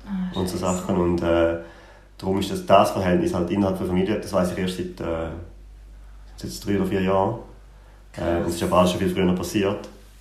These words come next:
Speaker 2: Ähm, es war nie ein Thema in meiner Familie und das hat mich mega hässlich gemacht gehabt, dass ich das erstens so im Nachhinein erst erfahre und zweitens, dass mein Vat-, Vater völlig uneinsichtig ist. Ähm, zwar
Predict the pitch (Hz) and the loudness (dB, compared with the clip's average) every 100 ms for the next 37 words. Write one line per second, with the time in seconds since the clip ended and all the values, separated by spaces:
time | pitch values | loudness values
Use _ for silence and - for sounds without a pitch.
0 | - - - - - 87 90 87 104 98 | -20 -20 -20 -14 -6 -2 -2 0 2 2
1 | 98 95 98 101 95 90 90 90 92 85 | 2 0 0 0 -2 0 2 2 2 -2
2 | - - - 90 87 87 90 - 95 92 | -4 -6 -2 0 0 -2 -2 -4 -2 -2
3 | 90 98 98 - - - - - 95 92 | -2 -2 -2 -4 -14 -20 -20 -10 -10 -6
4 | 90 90 - - 87 92 90 90 90 87 | 0 0 0 -2 -6 0 2 4 2 0
5 | 85 - 87 87 98 104 107 107 - - | 0 -2 0 2 2 0 -2 -4 -12 -18
6 | - 95 90 85 - - 85 85 82 - | -2 2 2 0 -6 -4 -2 -2 -4 -8
7 | - 92 - - 92 90 101 98 101 - | -6 -6 -6 -2 -2 0 0 0 0 -4
8 | - - - - - - - - - - | -4 -4 -4 -6 -14 -18 -20 -18 -18 -4
9 | 98 87 85 82 87 82 87 | 0 2 2 0 0 0 -2